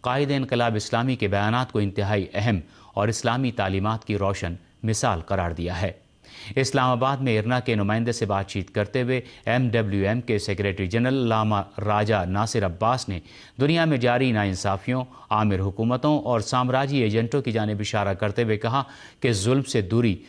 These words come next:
اور ظلم نہ سہنے سے متعلق قائد انقلاب اسلامی کا بیان خالص محمدی اسلام کی تعلیمات کی پیروی کی علامت ہے۔ مجلس وحدت مسلمین کے سربراہ نے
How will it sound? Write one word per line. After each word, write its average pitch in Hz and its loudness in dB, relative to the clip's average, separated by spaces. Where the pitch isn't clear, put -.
اور 113 2
ظلم 120 2
نہ 110 0
سہنے 127 0
سے 113 -2
متعلق 107 0
قائد 101 0
انقلاب 104 0
اسلامی 123 0
کا 107 0
بیان 95 0
خالص 127 0
محمدی 120 0
اسلام 117 0
کی 110 -2
تعلیمات 101 0
کی 98 -4
پیروی 92 0
کی 104 -4
علامت 110 0
ہے۔ 92 -4
مجلس 147 2
وحدت 143 2
مسلمین 123 2
کے 123 0
سربراہ 113 0
نے 120 0